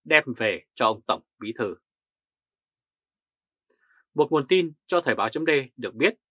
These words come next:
Tô Lâm đã cho thành lập một cơ quan bí mật thuộc Bộ Công an với hàng trăm sĩ quan có nghiệp vụ chuyên thực hiện việc bắt cóc người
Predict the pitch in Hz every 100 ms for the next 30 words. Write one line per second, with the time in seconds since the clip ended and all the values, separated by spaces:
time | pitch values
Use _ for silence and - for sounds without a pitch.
0 | _ _ - 127 127 107 107 - - 117
1 | 104 - - 101 - 147 - 127 110 117
2 | 139 151 - _ - - 110 - 120 120
3 | 110 95 _ _ _ _ - 175 160 92
4 | - 139 120 - 156 - 127 107 - -
5 | 147 180 - - 107 - _ _ _ -
6 | 202 190 170 131 - _ - 120 - 196
7 | - 214 - 127 113 87